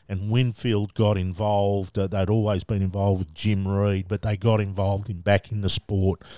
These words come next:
And what Calder did building, Steve Betts did building a calendar there and linking it with Adelaide Raceway, and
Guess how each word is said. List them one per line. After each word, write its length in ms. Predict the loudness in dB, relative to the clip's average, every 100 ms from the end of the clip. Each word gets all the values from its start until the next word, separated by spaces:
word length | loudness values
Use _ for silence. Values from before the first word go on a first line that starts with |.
| -18 -18 -8
And 120 | 2
what 200 | 2 2
Calder 340 | 0 0 0 0
did 260 | -2 -2
building, 400 | 0 0 0 -4
Steve 340 | -2 0 0 2
Betts 240 | -2 -2
did 220 | -4 -4
building 340 | 0 0 2 -2
a 60 |
calendar 480 | -2 0 2 2 -2
there 320 | -2 0 0
and 100 | 0
linking 400 | 0 0 -2 -2
it 140 | -4 -2
with 120 | -2
Adelaide 540 | 2 2 2 0 0
Raceway, 800 | 2 2 0 -2 -2 0 2 0
and 180 | 0